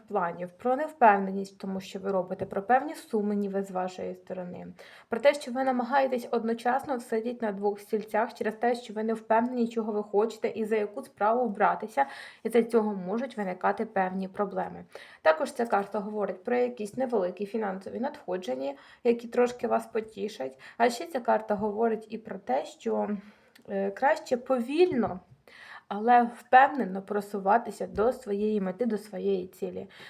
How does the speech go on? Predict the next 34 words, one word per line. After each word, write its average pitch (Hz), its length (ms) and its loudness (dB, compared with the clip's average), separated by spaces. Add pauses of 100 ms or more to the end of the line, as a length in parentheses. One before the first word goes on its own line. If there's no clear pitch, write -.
Тому 294 160 -4
і 294 60 0
робіть 240 480 -2
усе 196 260 0
поступово 208 680 -2
і 196 40 -2
не 196 140 -2
намагайтеся 202 680 -2
всидіти 196 500 -6
на 190 60 -4
двох 190 260 -4
стільцях, 240 600 -2
не 196 100 -2
робіть 208 300 -2
все 185 280 -6
одночасно. 180 640 -14 (400)
Для 214 120 2
того, 254 280 4
щоб - 340 -6 (160)
мати 240 360 4 (200)
якийсь 233 340 -4 (100)
успіх 202 480 -6 (160)
на 190 140 -6
да-, 180 160 -6
на 208 160 0
майбутнє. 190 520 -4 (840)
Робіть 240 340 -2
усе 262 180 -4
поступово, 254 800 0 (500)
е, 208 340 0
і 226 380 0 (260)
обдумуйте 233 500 0
всі 233 200 -8
свої 196 280 -6